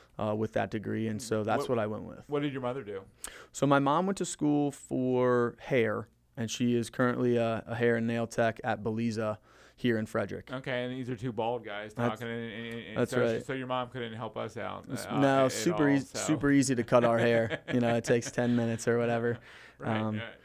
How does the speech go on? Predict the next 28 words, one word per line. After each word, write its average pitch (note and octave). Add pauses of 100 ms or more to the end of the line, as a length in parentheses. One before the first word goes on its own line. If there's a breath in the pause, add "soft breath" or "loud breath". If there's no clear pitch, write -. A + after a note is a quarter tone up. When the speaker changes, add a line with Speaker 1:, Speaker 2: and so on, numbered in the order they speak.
(440 loud breath)
Speaker 1:
but E3+
yeah, G3
so, C3+
so C3
I, B2
I B2
watched C3
my C#3+
mom, A#2+
um, A2 (400)
you A#2+
know, A2+ (640)
work B2+
as A2+
hard A#2+
as A2+
any B2
mom A#2 (220)
could A2+ (540 soft breath)
to, A2+ (640 soft breath)
number B2+
one, B2+
support B2
her A2+
family, A2 (260)
um, G#2+ (520)
you A#2+
know, A2+